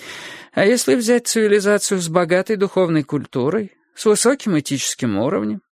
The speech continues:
либеральную, гуманную и плюралистическую?" "Такую мы легко можем запрограммировать, Ваше Величество", — сказал Клопоуций.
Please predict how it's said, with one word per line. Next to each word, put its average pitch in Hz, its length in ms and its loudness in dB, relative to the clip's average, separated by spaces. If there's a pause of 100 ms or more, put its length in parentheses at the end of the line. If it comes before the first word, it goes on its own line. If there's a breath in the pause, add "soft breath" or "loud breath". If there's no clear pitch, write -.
(100)
либеральную, 214 920 0
гуманную 196 760 2
и 240 40 -6
плюралистическую?" - 1080 -2 (1300)
"Такую 185 480 2
мы 202 180 0
легко 180 440 0
можем 113 300 0
запрограммировать, 110 760 -2
Ваше 104 300 -2
Величество", — - 540 -6 (200)
сказал 90 400 -4
Клопоуций. - 680 -4